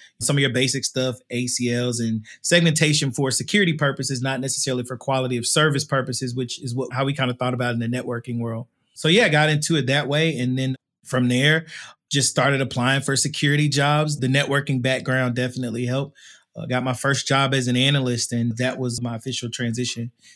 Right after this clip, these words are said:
into infosec. And I love it. I'm never leaving the soc. <laughs> I stay as close to it as I can. At some point,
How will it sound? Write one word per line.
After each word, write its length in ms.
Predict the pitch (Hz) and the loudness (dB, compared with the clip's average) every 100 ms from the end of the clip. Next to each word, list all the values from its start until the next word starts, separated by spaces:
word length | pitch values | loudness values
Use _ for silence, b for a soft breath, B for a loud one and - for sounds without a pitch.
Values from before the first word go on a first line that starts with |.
| b _ | b _
into 380 | 127 123 127 120 | -4 -2 -2 -2
infosec. 640 | 127 123 123 - 113 107 | -4 -4 -2 -2 -4 -4
And 180 | 117 117 | -6 -2
I 60 | |
love 220 | 127 151 131 | 2 2 0
it. 100 | - B B _ - | -4 B B _ -10
I'm 160 | 117 | -2
never 240 | 127 151 143 | 2 4 4
leaving 280 | 143 135 123 | 2 2 0
the 80 | |
soc. 400 | 117 127 123 - - b b b - | 0 0 -2 -6 -20 b b b -6
<laughs> 20 | - - 160 147 B B - | -4 2 2 2 B B -4
I 100 | 131 | -2
stay 300 | - 156 151 | 2 4 4
as 100 | 147 | 2
close 320 | - 151 151 151 | 2 2 2 2
to 100 | 135 | 2
it 60 | |
as 140 | 127 117 | 2 -2
I 100 | 110 | -4
can. 480 | - 117 117 113 - _ - | -2 -2 -2 -4 -8 _ -6
At 180 | 127 | -2
some 220 | - 151 147 | 2 2 2
point, 340 | 143 135 | 0 -2